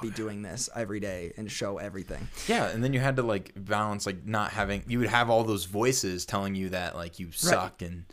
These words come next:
Speaker 1: And I had
Speaker 2: Yeah.
Speaker 1: literally
Speaker 2: Yeah.
Speaker 1: none, 'cause
Speaker 2: Yeah,
Speaker 1: I,
Speaker 2: that's so
Speaker 1: all
Speaker 2: cool.
Speaker 1: I did was, like, watch YouTube, and I was like, "Wow, I wanna be like them." I
Speaker 2: Mm.
Speaker 1: wanted to be Toby Turner. I loved to, I Justine was on there. Um, uh, yeah, uh, just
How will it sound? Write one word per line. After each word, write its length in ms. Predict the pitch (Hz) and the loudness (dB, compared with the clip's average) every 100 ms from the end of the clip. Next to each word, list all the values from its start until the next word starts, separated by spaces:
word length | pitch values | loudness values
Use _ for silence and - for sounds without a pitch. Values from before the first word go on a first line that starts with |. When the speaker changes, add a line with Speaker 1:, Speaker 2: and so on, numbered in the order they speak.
| - | 0
Speaker 1:
And 120 | 170 | 4
I 100 | 190 | 6
had 300 | 196 202 165 - | 8 6 4 -2
Speaker 2:
Yeah. 80 | 170 | 4
Speaker 1:
literally 340 | 170 185 185 175 | 8 10 10 8
Speaker 2:
Yeah. 80 | 165 | 6
Speaker 1:
none, 500 | 160 151 139 139 - | 6 4 4 0 6
'cause 220 | 208 170 - | 6 6 4
Speaker 2:
Yeah, 140 | 147 | 10
Speaker 1:
I, 140 | 175 | 10
Speaker 2:
that's 200 | 165 143 | 10 6
so 80 | 196 | 6
Speaker 1:
all 160 | 180 165 | 8 10
Speaker 2:
cool. 60 | 165 | 10
Speaker 1:
I 60 | |
did 160 | 180 196 | 12 10
was, 140 | 147 | 10
like, 160 | 170 139 | 4 4
watch 280 | 123 147 196 | 0 0 4
YouTube, 480 | 220 202 160 131 | 4 8 8 6
and 120 | 135 143 | 4 2
I 40 | |
was 100 | 156 | 6
like, 160 | 165 170 | 4 4
"Wow, 180 | 180 151 | 2 2
I 80 | |
wanna 260 | 156 165 165 | 2 4 4
be 180 | 151 165 | 6 6
like 240 | 160 139 | 6 2
them." 360 | 147 165 151 127 | 4 6 6 4
I 160 | 104 143 | 2 2
Speaker 2:
Mm. 40 | |
Speaker 1:
wanted 260 | 156 170 156 | 6 6 4
to 80 | |
be 160 | 143 156 | 2 0
Toby 380 | - - 175 165 | 0 4 4 4
Turner. 640 | - 160 165 165 135 113 | 2 4 6 4 2 0
I 60 | 135 | 0
loved 340 | 151 165 170 165 | 4 6 6 6
to, 220 | 151 - | 0 0
I 180 | - 165 | 2 4
Justine 600 | 165 160 - - 170 170 | 6 4 2 2 4 6
was 120 | 165 156 | 4 4
on 140 | 156 | 4
there. 240 | 151 143 | 4 4
Um, 380 | 127 135 127 117 - - - - - - - | 4 4 4 2 -4 -18 -20 -20 -20 -20 -2
uh, 380 | 143 123 110 107 - - | 4 6 4 0 -6 -8
yeah, 280 | 160 160 113 - | 4 6 6 10
uh, 180 | 165 160 180 | 10 10 2
just 340 | 151 170 - | 2 0 0